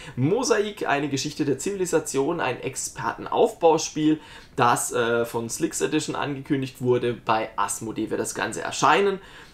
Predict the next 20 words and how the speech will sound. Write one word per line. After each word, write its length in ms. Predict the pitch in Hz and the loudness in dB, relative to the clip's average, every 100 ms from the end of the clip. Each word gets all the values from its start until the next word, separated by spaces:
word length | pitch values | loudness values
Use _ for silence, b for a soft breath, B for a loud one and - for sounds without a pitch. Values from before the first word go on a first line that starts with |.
| B | B
ist 320 | 151 156 - | 6 6 6
für 520 | - 139 120 123 - | -4 2 4 4 0
ein 280 | 113 117 135 | -2 -2 -4
bis 160 | 127 - | -6 -4
sechs 220 | 117 - | -4 -6
Personen 460 | - 104 107 113 117 | -10 -4 -2 -2 -4
mit 100 | - | -8
einer 80 | |
Spielzeit 500 | 117 - 104 - 113 | -8 -8 -6 -4 -4
von 280 | - 120 117 - - | -2 -2 -2 -8 -4
einhundertzwanzig 800 | 107 120 127 131 - 131 135 143 | -2 0 0 0 -2 -4 -2 4
Minuten. 400 | 165 175 127 - B B B | 4 4 -2 -10 B B B
Man 200 | - 120 | -6 -4
könnte 260 | 120 135 143 | 2 2 4
versucht 400 | 143 131 135 - | -2 -2 -2 -2
sein 240 | 131 120 | -2 -2
zu 120 | 127 113 | -6 0
sagen, 320 | 113 117 117 | 0 0 -6
pro 280 | - 107 131 | -8 -2 -2
Person. 520 | - 123 123 131 135 | -2 -4 -2 -2 -4